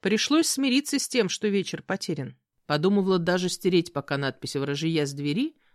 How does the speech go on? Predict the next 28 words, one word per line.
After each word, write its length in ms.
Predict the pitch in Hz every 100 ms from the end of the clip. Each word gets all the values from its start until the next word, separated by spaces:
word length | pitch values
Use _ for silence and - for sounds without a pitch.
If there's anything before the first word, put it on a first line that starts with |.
| _ -
но 100 | 302
махнула 480 | 226 - 165 165
на 180 | 151 139
это 160 | 135 139
рукой. 380 | 131 - 113 - _ _ _
Кто 220 | - -
захочет 460 | 370 311 175 - 143
гулять 340 | 147 139 120
в 80 | -
такую 300 | 131 - 123
погоду? 500 | 120 127 123 120 - _ _ _ _ _ _ _ _
Мы 160 | 202 330
с 100 | -
Ротгаром 460 | 240 269 208 208 196
читали. 560 | - 190 151 127 - _ _ _ -
Я 200 | 156 185
украдкой 460 | 156 175 247 - 170
на 40 |
него 260 | 165 165 165
поглядывала 640 | 143 143 269 330 185 160
и 160 | - 220
улыбалась, 640 | 233 220 165 143 127 - _ _ _
представляя, 640 | - 196 - 226 226 208 170
как 220 | 175 208
удивился 480 | 196 233 180 - 156
бы 120 | 156
обычный 440 | 170 170 - 143
человек, 500 | - 139 139 220 294